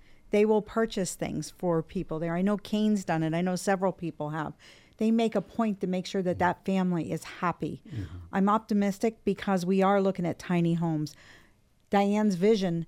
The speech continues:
Speaker 1: to make more and more families be able to be together,
Speaker 2: Yeah.
Speaker 1: as well as the Community Shelter Services, the vision they have for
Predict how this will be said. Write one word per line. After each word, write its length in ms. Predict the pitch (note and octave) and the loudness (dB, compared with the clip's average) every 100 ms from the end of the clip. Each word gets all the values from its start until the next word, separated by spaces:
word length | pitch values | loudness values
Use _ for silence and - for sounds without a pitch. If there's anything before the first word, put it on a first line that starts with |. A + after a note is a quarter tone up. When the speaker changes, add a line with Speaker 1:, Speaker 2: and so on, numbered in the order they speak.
| - - | -10 -6
Speaker 1:
to 120 | G3 | 0
make 240 | F#3 F3+ | 2 2
more 240 | F#3+ F#3+ G3+ | 2 2 4
and 100 | F#3 | 4
more 200 | F#3+ F#3 | 4 2
families 540 | - F#3 G3 F#3+ E3 | 0 -2 0 0 -2
be 160 | - E3+ | -2 -2
able 180 | F3+ E3+ | 0 -2
to 80 | |
be 160 | D3+ F3+ | -2 -2
together, 600 | D#3+ E3+ F#3+ F#3 D#3 D#3 | -2 0 0 0 -2 -2
Speaker 2:
Yeah. 100 | - G#2+ - | -8 -14 -8
Speaker 1:
as 120 | - F#3 | -4 2
well 180 | G#3 | 4
as 120 | G3 F#3+ | 4 0
the 80 | |
Community 420 | F3+ - A3 G3+ F#3+ | -6 0 2 2 0
Shelter 280 | G3 F3 | 0 -2
Services, 600 | E3+ - A#3 G3 - E3 | -2 -4 -2 -2 -4 -6
the 100 | D#3 | -4
vision 340 | E3 G#3 G#3 G3 | 0 0 2 0
they 160 | F#3+ | 0
have 300 | F#3+ F3+ F3 - - - _ | 0 0 -2 -4 -20 -20 _
for 460 | - G3+ F3+ F3+ | -2 2 4 2